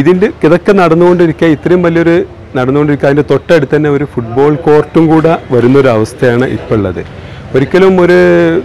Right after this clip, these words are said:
ഷെഡിൻ്റെ ഉള്ളിൽ അതൊരു ഫുട്ബോൾ കോർട്ട്, ഒരു ഇത്രയും സൗണ്ട് പൊല്യൂഷൻ ഉള്ളൊരു സ്ഥലത്ത് ഒരു ഫുട്ബോൾ കോർട്ട് വരുമ്പോൾ പ്രായോഗികമായിട്ട് അതിനൊരുപാട് ബുദ്ധിമുട്ടുകളുണ്ട്. ഒരിക്കലും ഞങ്ങളൊരു സ്പോർട്സിനോ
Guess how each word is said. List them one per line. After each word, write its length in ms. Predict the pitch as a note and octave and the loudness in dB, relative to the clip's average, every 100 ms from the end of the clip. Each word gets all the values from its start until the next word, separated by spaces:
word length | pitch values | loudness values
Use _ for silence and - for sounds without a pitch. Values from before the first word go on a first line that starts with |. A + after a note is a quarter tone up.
| - | -4
ഷെഡിൻ്റെ 360 | - B2+ D#3 E3 | -2 0 2 2
ഉള്ളിൽ 200 | D#3+ D#3+ | 2 2
അതൊരു 180 | D#3+ D3+ | 0 0
ഫുട്ബോൾ 300 | C#3 B2 D3+ C#3+ | -2 0 0 2
കോർട്ട്, 180 | D3+ D#3+ | 2 2
ഒരു 80 | D3 | 0
ഇത്രയും 260 | - D#3 E3+ | 0 0 0
സൗണ്ട് 220 | D3 C#3 C#3+ | 0 0 0
പൊല്യൂഷൻ 300 | D#3 D3+ D#3+ | 0 0 0
ഉള്ളൊരു 180 | D3 C#3+ - | 0 0 -2
സ്ഥലത്ത് 280 | B2+ A2+ C#3 | -2 0 -2
ഒരു 60 | B2+ | 0
ഫുട്ബോൾ 300 | A2 B2+ C3+ | -2 0 0
കോർട്ട് 200 | C#3+ C#3 C#3 | 0 0 0
വരുമ്പോൾ 240 | B2+ C3 B2 | 0 -2 -2
പ്രായോഗികമായിട്ട് 840 | A2+ A#2 C3 C3+ C#3 B2+ A#2 C#3 E3+ - - - | -2 0 0 2 0 0 -2 -4 -4 -10 -16 -6
അതിനൊരുപാട് 600 | B2 C#3 C3 C3+ D#3 F3+ E3+ | 0 2 4 4 4 2 2
ബുദ്ധിമുട്ടുകളുണ്ട്. 720 | C3 A#2+ B2+ A#2 A2+ G2+ E2+ - - - | 0 2 2 2 0 -2 -4 -10 -10 -4
ഒരിക്കലും 420 | A#2 B2 D#3 D#3+ - | -4 0 0 0 0
ഞങ്ങളൊരു 340 | C3+ C3+ D3 C#3+ | 0 0 0 -2
സ്പോർട്സിനോ 680 | - A#2 A#2+ A#2+ - C3+ | -4 0 0 -2 -4 -2